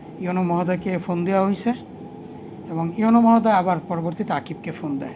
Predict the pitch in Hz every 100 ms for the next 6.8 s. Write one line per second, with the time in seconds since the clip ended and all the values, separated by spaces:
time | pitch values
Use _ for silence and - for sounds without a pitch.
0 | - 185 160 185 - 160 175 170 175 156
1 | - 170 - - - - - - - -
2 | - - - 165 147 147 139 139 135 -
3 | - - - 170 170 170 165 165 175 165
4 | 156 156 165 170 185 - 196 185 190 185
5 | 294 294 254 254 - 214 208 175 202 185
6 | 175 - - - - 185 185 180